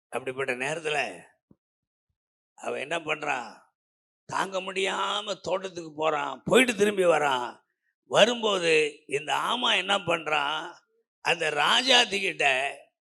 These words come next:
அவகிட்ட அவருடைய இரக்கத்தை பெறுவதற்காக மெத்தையில போய் உளுந்து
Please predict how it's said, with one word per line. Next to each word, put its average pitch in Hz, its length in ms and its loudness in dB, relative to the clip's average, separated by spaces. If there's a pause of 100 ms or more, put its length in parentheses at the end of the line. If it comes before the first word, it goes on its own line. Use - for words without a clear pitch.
(1080)
அவகிட்ட 185 760 2 (580)
அவருடைய 180 560 0
இரக்கத்தை 240 420 6
பெறுவதற்காக 220 840 2
மெத்தையில 220 840 6
போய் 254 240 12
உளுந்து 240 760 8